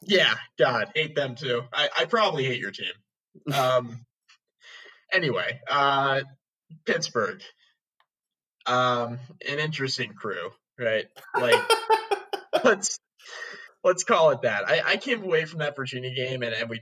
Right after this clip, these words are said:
Speaker 1: covered this in the recap, but I came away from that Virginia game on Saturday and, and watching it just really unimpressed with Kenny Pickett. And it was, he is, you know,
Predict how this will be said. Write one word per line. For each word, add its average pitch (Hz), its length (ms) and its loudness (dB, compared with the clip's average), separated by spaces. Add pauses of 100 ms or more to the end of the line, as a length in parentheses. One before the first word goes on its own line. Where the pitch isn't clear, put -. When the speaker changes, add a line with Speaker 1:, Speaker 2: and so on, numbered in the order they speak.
Speaker 1:
covered 123 240 -4
this 113 140 -6
in 113 80 -14
the 101 60 -12
recap, 104 420 -4
but 113 80 2
I 127 60 4
came 185 180 -2
away 170 140 0
from 156 140 -12
that 123 180 -2
Virginia 113 340 -10
game 110 260 -6
on 104 320 -6 (180)
Saturday 101 640 -2
and, 95 100 -12
and 104 160 -8
watching 107 340 -6
it 98 80 -10
just 107 160 -12
really 127 340 -4
unimpressed 104 480 -6
with - 80 -20
Kenny 92 240 -10
Pickett. - 400 -8 (140)
And 98 220 -14 (760)
it 127 160 -6
was, 123 520 -2 (840)
he - 160 -12
is, 147 680 -2 (1300)
you 123 140 -2
know, 104 180 0